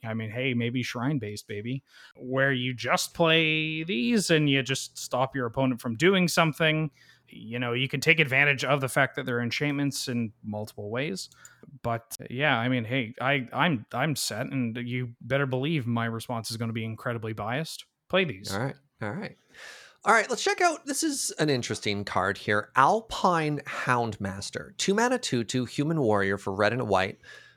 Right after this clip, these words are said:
Speaker 2: When it enters the battlefield, you may search your library for a card named Alpine Watchdog and or Igneous Cur,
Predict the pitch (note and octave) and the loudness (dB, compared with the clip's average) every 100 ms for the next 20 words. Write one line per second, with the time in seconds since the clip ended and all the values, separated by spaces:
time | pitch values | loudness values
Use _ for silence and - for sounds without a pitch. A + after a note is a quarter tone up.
0 | - B2+ C#3+ F#3 A3+ C4+ B3 F3+ A#2+ A#2 | -2 -2 0 0 2 0 2 4 4 2
1 | C3 A2+ B2 C#3+ F3 D#3 G3+ G#3+ - G#3+ | 0 0 2 2 2 2 0 0 0 4
2 | C#3 A2 A2+ A2 A#2 - - C#3 F#3+ F#3+ | 4 4 0 2 0 0 4 4 4 0
3 | A#2 G#2 G2+ - A2+ A#2+ - A2+ G#2 G2+ | 0 2 0 2 4 4 2 0 2 4
4 | C3+ F#3+ - F#2+ F#2 G#2 - _ _ - | 4 4 2 4 4 2 -6 _ _ 2
5 | F3 A3+ A3+ - F3 F#3+ B2+ A2 C3 - | 4 4 0 0 4 6 6 4 2 -4
6 | _ _ _ _ - A#2 G2+ A2 G#2 - | _ _ _ _ 0 0 2 2 2 2
7 | - E3 E3+ | 4 4 2